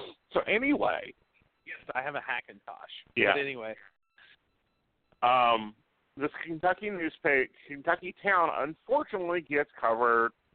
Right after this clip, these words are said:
Speaker 1: about twice a year in applications to join the K K K, modern K K K, for those historical aggravators.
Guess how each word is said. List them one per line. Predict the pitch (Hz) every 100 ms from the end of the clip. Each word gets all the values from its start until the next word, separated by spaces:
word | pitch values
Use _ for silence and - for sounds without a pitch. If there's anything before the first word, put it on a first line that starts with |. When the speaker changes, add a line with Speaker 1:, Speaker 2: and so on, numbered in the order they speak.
| -
Speaker 1:
about | - 233 254 214 -
twice | - 196 185 165
a |
year | 135 110 131 120 117 110 113
in | 117 - - - - _ -
applications | 156 - - - - 151 - 156 -
to | 120
join | 135 139 127
the | 117
K | 151 135 -
K | 135 113 -
K, | 139 104 85 - _ _ _ -
modern | 110 120 117 107 98 98 -
K | 104 -
K | 98 95
K, | - 85 87 127 _ _
for | - 104
those | 95 -
historical | 92 - 98 98 95
aggravators. | 87 95 101 95 98 139